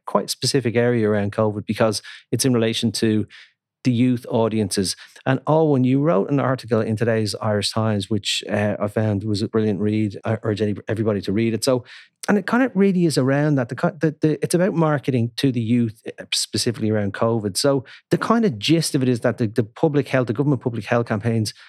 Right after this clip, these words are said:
are missing the mark somewhat with young audience because, well, it's understandably so, 'cause they're designed for all adults. And, you know, when you make something for an all-adult target audience, it's kinda gonna be nigh impossible to connect with every single audience. So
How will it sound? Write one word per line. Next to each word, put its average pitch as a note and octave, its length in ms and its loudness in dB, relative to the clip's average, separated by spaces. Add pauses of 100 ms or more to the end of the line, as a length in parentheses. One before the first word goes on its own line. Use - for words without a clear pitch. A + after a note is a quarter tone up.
(340)
are C#3 160 0
missing D3 460 2
the B2 80 2
mark B2 320 0
somewhat A#2 340 0
with - 100 -4
young A2 200 2
audience G#2 280 -2
because, A2 480 -2
well, D#3+ 140 2
it's A2+ 120 0
understandably D#3+ 480 0
so, A2 140 2
'cause A#2 220 -2
they're C3+ 100 2
designed C#3+ 540 2
for A#2 540 0
all A#2+ 260 4
adults. A2+ 380 0
And, G#2+ 320 2
you B2 100 0
know, G#2 240 0 (460)
when B2 120 2
you A#2+ 100 2
make A#2 460 -2 (120)
something A2+ 360 0
for A2 160 0
an G#2+ 160 0
all-adult A2+ 460 2
target G#2+ 260 2
audience, A2 260 0
it's G#2+ 240 -6
kinda - 380 -4
gonna A2+ 160 0
be G#2 260 -2 (100)
nigh B2 300 0
impossible A#2 640 -2
to G#2+ 120 -2
connect G#2 300 -4
with - 80 0
every G#2+ 220 -2
single G#2 280 0
audience. A#2 380 0
So C3 220 2